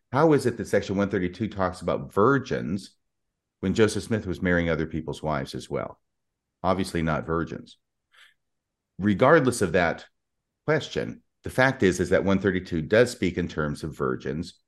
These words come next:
which is what Austin Cowles remembers and puts in his affidavit. So one thirty-two, we've already read some of these. And again, it's pertaining to the law of the priesthood. If any man espouse a virgin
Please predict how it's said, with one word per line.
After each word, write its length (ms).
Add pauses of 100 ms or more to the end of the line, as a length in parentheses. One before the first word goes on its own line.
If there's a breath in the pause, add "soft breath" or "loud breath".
(120)
which 200
is 120
what 160
Austin 320
Cowles 300
remembers 460
and 100
puts 240
in 80
his 120
affidavit. 580 (580)
So 180
one 180
thirty-two, 540 (320)
we've 160
already 180
read 240
some 240
of 120
these. 220 (280 soft breath)
And 120
again, 280
it's 100
pertaining 380
to 100
the 80
law 140
of 60
the 60
priesthood. 600
If 100
any 140
man 180
espouse 400
a 80
virgin 800